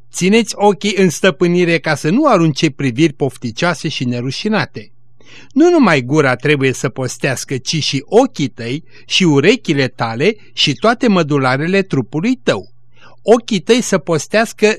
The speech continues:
neuitându-se cu poftă și aprindere. Urechile tale să postească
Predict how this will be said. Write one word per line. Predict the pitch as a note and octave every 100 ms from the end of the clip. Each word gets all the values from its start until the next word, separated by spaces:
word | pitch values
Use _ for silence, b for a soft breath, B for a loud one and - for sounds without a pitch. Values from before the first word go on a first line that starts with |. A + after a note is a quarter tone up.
| -
neuitându-se | D3+ A3 D4+ G3 C#3+ G3+ F#3+ E3 - D#3
cu | -
poftă | B2 - D#3 - D3+
și | C#3 D3
aprindere. | A#2+ - F#3+ F#3 A2+ G#2+ G#2 - - - B B
Urechile | G3 E3+ E3+ G3 B3 A#3
tale | - D3 F#3
să | G#3 F3+
postească | - C#3 - G3 G#3 - G#3